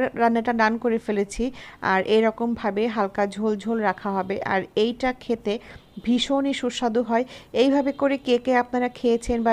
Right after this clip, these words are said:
ট্রাই করেছেন আমাকে অবশ্যই জানাবেন। আজকে এই রান্নাটা করতে যেয়ে অবশ্যই আমার বারবার করে ছোট ফুপুর কথা মনে হচ্ছিল আর আমার ফুল চাচির কথা মনে হচ্ছিল।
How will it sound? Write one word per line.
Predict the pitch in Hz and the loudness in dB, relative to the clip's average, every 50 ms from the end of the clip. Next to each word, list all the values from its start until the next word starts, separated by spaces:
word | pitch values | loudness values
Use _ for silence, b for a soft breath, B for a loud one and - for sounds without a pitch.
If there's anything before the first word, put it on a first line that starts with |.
| 220 220 | 2 2
ট্রাই | 233 214 202 | 2 0 0
করেছেন | 196 - 214 202 202 202 - - 214 208 220 - | 0 -2 -4 -4 -4 -4 -4 -6 -6 -6 -6 -6
আমাকে | - 196 196 190 - 202 190 | -4 -4 -4 -4 -4 -2 -2
অবশ্যই | 190 180 185 196 - - - 247 233 | 0 0 -2 -4 -4 -4 -6 -4 -4
জানাবেন। | 220 226 220 220 214 208 220 233 247 B B B B B - | -2 -2 -2 -2 -2 -2 -4 -4 -6 B B B B B 0
আজকে | - - 240 - - 311 294 | 0 0 0 0 0 0 2
এই | 294 | 4
রান্নাটা | 269 262 247 247 262 247 269 262 | 4 4 4 4 2 2 0 0
করতে | 254 254 254 - - 269 262 | 0 0 -2 -2 0 -2 -2
যেয়ে | 220 233 254 254 262 - - - | 0 2 2 2 2 2 2 0
অবশ্যই | 214 208 220 226 - - 254 247 | 0 0 -2 -4 -2 -2 0 0
আমার | 240 240 226 226 | 2 2 2 4
বারবার | 226 220 214 226 226 220 | 4 4 4 2 0 0
করে | - - 220 214 214 247 B B B B B B | 0 0 2 2 2 0 B B B B B B
ছোট | - - 285 269 302 262 | -2 0 0 0 2 0
ফুপুর | 302 277 294 285 - 262 | 0 0 0 0 0 0
কথা | 262 269 269 | 0 0 0
মনে | 247 247 240 247 | 2 2 2 2
হচ্ছিল | 254 254 240 240 - - 254 247 247 247 247 - - 208 208 | 2 2 0 -2 -2 -4 -2 2 2 2 2 0 0 0 0
আর | 202 202 214 - | 0 0 -2 -2
আমার | - 196 196 196 196 214 - | -4 -2 -2 -2 -2 -4 -4
ফুল | - 233 226 | -4 -4 -2
চাচির | - 220 208 - 226 202 - | -2 -2 -4 -4 -6 -4 -4
কথা | 196 196 220 | -4 -2 -2
মনে | 214 202 196 196 196 | -2 -2 -2 -2 -2
হচ্ছিল। | 202 202 196 196 - 214 196 | -4 -4 -6 -6 -6 -4 -4